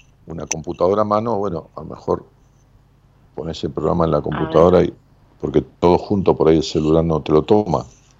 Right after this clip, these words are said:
Speaker 2: Claro, sí, eh, lo estoy ahí poniendo desde la tele porque el celu no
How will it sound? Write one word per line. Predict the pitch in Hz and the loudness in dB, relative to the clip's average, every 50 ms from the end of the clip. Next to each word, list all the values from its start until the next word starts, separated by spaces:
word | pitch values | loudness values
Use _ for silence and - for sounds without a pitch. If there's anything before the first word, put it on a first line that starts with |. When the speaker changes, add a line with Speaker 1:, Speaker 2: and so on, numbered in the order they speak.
| _ _ _ _ _ _ _ _ _ _ _ _ _ _ _ _ _ _ - - - - _ _ _ _ _ _ _ _ _ _ | _ _ _ _ _ _ _ _ _ _ _ _ _ _ _ _ _ _ -20 -20 -20 -20 _ _ _ _ _ _ _ _ _ _
Speaker 2:
Claro, | - 269 269 226 202 196 202 202 - | 4 6 8 8 8 6 4 4 4
sí, | - 220 202 208 - - | 2 2 2 2 2 2
eh, | 208 208 196 | 2 4 4
lo | 196 | 2
estoy | 196 196 - - 226 | -2 -2 2 4 6
ahí | 220 226 220 | 6 6 4
poniendo | 214 208 214 214 208 220 220 214 202 | 2 0 0 0 2 4 4 4 6
desde | 190 185 180 180 185 180 175 175 175 175 | 6 4 2 2 0 0 2 0 0 0
la | 175 180 180 | 0 -2 -4
tele | 175 - 208 208 220 214 | 2 2 4 4 4 2
porque | - - 190 175 170 - 175 | 2 -2 -4 -4 -2 -6 -6
el | 170 165 - _ | -6 -6 -8 _
celu | - 190 185 185 185 | -6 -4 -2 -2 -4
no | 180 180 175 175 170 165 160 160 165 | -2 -4 -4 -4 -4 -6 -8 -10 -14